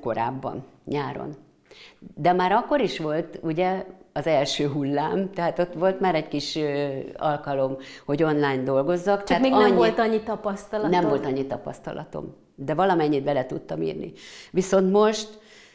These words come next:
Speaker 1: rengeteg tapasztalatom kezd lenni, hogy mi,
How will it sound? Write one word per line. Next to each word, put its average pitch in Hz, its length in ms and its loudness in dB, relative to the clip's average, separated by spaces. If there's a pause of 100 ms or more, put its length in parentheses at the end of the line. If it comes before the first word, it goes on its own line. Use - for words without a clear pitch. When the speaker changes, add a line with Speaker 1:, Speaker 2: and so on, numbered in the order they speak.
(200)
Speaker 1:
rengeteg 180 600 2
tapasztalatom 151 840 -6
kezd 143 400 -2
lenni, 143 320 -2
hogy 143 200 -6
mi, 170 300 2